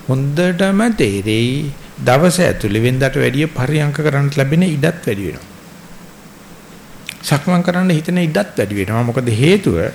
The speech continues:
මේ විදියට චිත්තක්ෂණයකට හෝ හිත සුවිමුත්ත වුණාට පස්සේ අපි මේ කනාබල්ලන් ගහන්න වගේ දවස පය දාච්ච බල්ලෝ වගේ එහාට මෙහාට දුව දුව නැටුවට සලසුමක් ඇතුව කරනවා නම් ඔය දෙයට ඔච්චර නටන්න ඕනේ නැහැ.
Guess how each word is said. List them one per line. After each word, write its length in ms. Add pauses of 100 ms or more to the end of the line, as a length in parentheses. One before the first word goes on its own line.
(640)
මේ 320
විදියට 540 (680)
චිත්තක්ෂණයකට 920
හෝ 180
හිත 220
සුවිමුත්ත 560
වුණාට 380
පස්සේ 640 (560)
අපි 320
මේ 180
කනාබල්ලන් 720
ගහන්න 320
වගේ 300
දවස 380 (1300)
පය 220
දාච්ච 340
බල්ලෝ 440
වගේ 160
එහාට 220
මෙහාට 260
දුව 160
දුව 160
නැටුවට 500 (520)
සලසුමක් 680
ඇතුව 300
කරනවා 260
නම් 200
ඔය 180
දෙයට 240
ඔච්චර 280
නටන්න 440
ඕනේ 220
නැහැ. 380